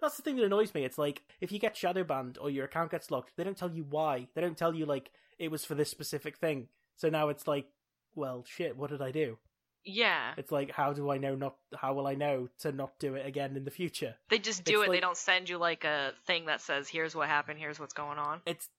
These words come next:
Speaker 1: you know, it's like these
Speaker 2: Gaia had a
Speaker 1: fucking
Speaker 2: better system than that, which
Speaker 1: Yeah,
Speaker 2: is sad.
Speaker 1: it's, it's like, you know, in stories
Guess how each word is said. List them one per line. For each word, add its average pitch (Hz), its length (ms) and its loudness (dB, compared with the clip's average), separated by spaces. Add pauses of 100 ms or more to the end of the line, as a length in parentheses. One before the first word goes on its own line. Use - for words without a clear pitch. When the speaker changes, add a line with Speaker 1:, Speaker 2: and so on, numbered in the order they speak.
Speaker 1:
you 196 100 4
know, 139 180 2
it's 160 220 -6
like 180 200 0
these 175 180 -4
Speaker 2:
Gaia 214 340 12
had 175 240 12
a 170 40 12
Speaker 1:
fucking 151 80 0
Speaker 2:
better 160 200 8
system 156 400 -6
than 151 140 -6
that, 151 400 2
which 160 180 -6
Speaker 1:
Yeah, 208 180 10
Speaker 2:
is 160 80 2
sad. 151 540 2
Speaker 1:
it's, 156 60 2
it's 175 80 -10
like, 214 180 4 (100)
you 220 80 -2
know, 175 180 4
in 175 180 -2
stories 156 720 0